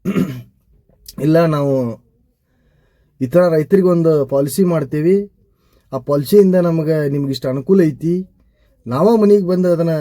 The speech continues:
ತುಂಬುವಂಥ ವ್ಯವಸ್ಥೆ ಮಾಡ್ತೀವಿ, ನಾವ ಮನೆಗೆ ಬಂದು ಅದನ್ನ ತಲುಪಿಸುವಂಥ ವ್ಯವಸ್ಥೆ ಮಾಡ್ತೀವಿ ಅಂತ ನೀವು ಯಾಕೆ ಆ್ಯಕ್ಷನ್ ತೊಗೊಳಕ್ಕೆ ರೆಡಿ ಇಲ್ಲ?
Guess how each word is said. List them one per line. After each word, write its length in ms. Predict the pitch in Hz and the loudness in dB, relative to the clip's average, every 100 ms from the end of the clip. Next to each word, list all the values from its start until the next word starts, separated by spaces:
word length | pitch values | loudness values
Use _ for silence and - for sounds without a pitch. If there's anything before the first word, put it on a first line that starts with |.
| 143 147 _ _ _ _ | -6 -12 _ _ _ _
ತುಂಬುವಂಥ 400 | 139 175 202 196 | 0 4 4 4
ವ್ಯವಸ್ಥೆ 340 | 185 170 165 175 | 0 0 -2 -6
ಮಾಡ್ತೀವಿ, 400 | 160 147 151 170 | -6 -6 -4 -4
ನಾವ 300 | 151 165 214 | -2 -2 2
ಮನೆಗೆ 260 | 190 190 | 4 2
ಬಂದು 240 | 180 185 175 | 2 0 0
ಅದನ್ನ 160 | 170 | 0
ತಲುಪಿಸುವಂಥ 540 | 156 147 139 143 170 156 | -2 -6 -6 -6 -6 -2
ವ್ಯವಸ್ಥೆ 380 | 139 170 - 185 | -2 -2 -2 -2
ಮಾಡ್ತೀವಿ 340 | 180 165 160 | -2 -2 -6
ಅಂತ 100 | 147 | -4
ನೀವು 220 | 151 131 | -2 -2
ಯಾಕೆ 360 | 127 175 - 143 123 _ _ _ _ _ _ _ _ - | -2 -4 -6 -6 -8 _ _ _ _ _ _ _ _ -8
ಆ್ಯಕ್ಷನ್ 340 | 139 - 208 | -4 2 2
ತೊಗೊಳಕ್ಕೆ 300 | 180 170 151 | 4 0 0
ರೆಡಿ 200 | 143 143 | -2 -2
ಇಲ್ಲ? 180 | 147 120 | -2 -4